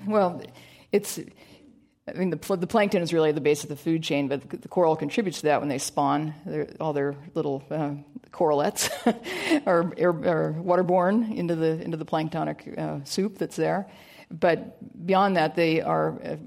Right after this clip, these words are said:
very important barrier to storm damage. They're one of the first lines of defense that we have. So we have all this coastal development. Most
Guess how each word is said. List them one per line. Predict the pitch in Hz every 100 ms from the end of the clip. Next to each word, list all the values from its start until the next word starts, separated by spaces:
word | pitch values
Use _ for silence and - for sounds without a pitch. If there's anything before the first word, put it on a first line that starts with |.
| -
very | 165 190 214
important | 170 - 160 160 151 160
barrier | 165 165 160 156
to | 160 151
storm | - 156 151
damage. | 147 127 147 - - _ _ _ _ 170
They're | 170
one | 156
of |
the | 151
first | 170 165
lines | 170 156 160
of | 151
defense | 151 156 143 - - - -
that | -
we | 156
have. | 151 151 135 151 - -
So | - 156
we | 160
have | 156 151 -
all | 175
this | 170
coastal | - 156 143
development. | 147 160 151 160 156 -
Most | 170